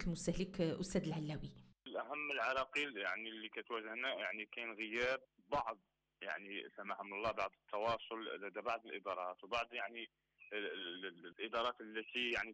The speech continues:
Speaker 2: تعنى بحماية المستهلك. كان هو، كاين هناك غياب تواصل، يعني، آه، إلا بعض من رحم ربي.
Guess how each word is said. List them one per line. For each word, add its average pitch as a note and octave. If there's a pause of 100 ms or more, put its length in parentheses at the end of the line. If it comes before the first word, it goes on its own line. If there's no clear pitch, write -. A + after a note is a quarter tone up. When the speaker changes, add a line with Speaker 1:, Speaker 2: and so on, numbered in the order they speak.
Speaker 2:
تعنى A#2+
بحماية A2+
المستهلك. A#2
كان B2
هو، A#2 (160)
كاين C3+
هناك A#2+
غياب A#2
تواصل، A#2 (840)
يعني، G#2
آه، G1+
إلا A2
بعض G2+ (800)
من G#2+
رحم G#2+
ربي. A2